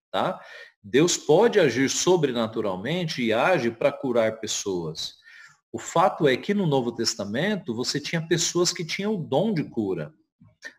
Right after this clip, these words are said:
Note, até a sombra dos apóstolos,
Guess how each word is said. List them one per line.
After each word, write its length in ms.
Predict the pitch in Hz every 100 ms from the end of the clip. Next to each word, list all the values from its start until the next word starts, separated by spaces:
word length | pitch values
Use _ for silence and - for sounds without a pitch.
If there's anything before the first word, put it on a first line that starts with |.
| _
Note, 520 | 135 160 160 - 120 - - - _
até 260 | - - 208
a 80 |
sombra 880 | 214 - - 180 214 147 101 87 80 -
dos 380 | 123 113 135 117
apóstolos, 920 | 107 117 147 156 - 92 87 - -